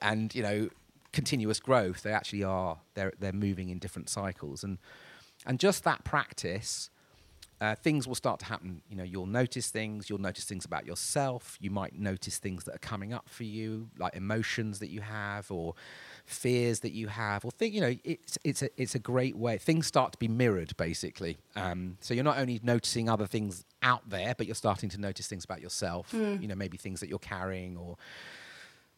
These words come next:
Speaker 1: you know, maybe barriers that you're, you're working with or whatever. So it's a beautiful process, um, and it's free, and you don't need any apps or any technology.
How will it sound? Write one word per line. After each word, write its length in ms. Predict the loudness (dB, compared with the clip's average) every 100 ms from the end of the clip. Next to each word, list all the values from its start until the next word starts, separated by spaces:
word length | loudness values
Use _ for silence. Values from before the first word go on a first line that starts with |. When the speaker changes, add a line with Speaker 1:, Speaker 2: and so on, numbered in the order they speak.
| _
Speaker 1:
you 120 | 0 2
know, 60 |
maybe 200 | 2 -2 2
barriers 480 | 4 4 4 2
that 140 | -2 2
you're, 280 | 6 6 6
you're 140 | 4
working 380 | 6 6 4 0
with 120 | 0
or 80 | 0
whatever. 300 | 2 2 0
So 160 | 0 0
it's 120 | 0
a 20 |
beautiful 400 | 2 4 4 0
process, 720 | 4 4 4 0 -2 -4 -8 -10 _ -2
um, 420 | 0 2 -2 -6 -10 -8
and 80 | -2
it's 140 | 0 0
free, 540 | 6 6 6 2 -4
and 100 | -2 2
you 40 |
don't 100 | 4
need 120 | 4
any 160 | 4 4
apps 400 | 2 0 -2 0
or 60 | 4
any 120 | 4
technology. 760 | 2 0 0 0 0 -2 -2